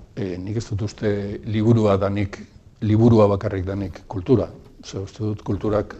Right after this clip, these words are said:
arlo asko dituela, eta errespetu guztia diot Jose Mari Sorsek ordezkatzen duen, eh, bat, eh, sare eta, eta talde enpresarial horri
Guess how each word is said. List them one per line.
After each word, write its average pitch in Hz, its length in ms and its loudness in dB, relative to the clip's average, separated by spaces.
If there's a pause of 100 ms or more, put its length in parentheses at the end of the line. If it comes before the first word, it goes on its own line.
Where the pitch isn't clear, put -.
(100)
arlo 104 300 -2
asko 104 280 -6
dituela, 104 460 -2 (260)
eta 92 520 -10 (340)
errespetu 104 580 -6
guztia 95 360 0
diot 101 380 -2 (460)
Jose - 240 -4
Mari 101 260 4
Sorsek 98 500 -2
ordezkatzen 95 720 -6
duen, 98 320 -4 (300)
eh, 92 240 -12 (200)
bat, 95 220 -8 (400)
eh, 98 280 -12 (100)
sare 113 640 -4
eta, 104 360 -10 (460)
eta 107 240 -6
talde 107 320 8
enpresarial 92 560 -4
horri 110 200 0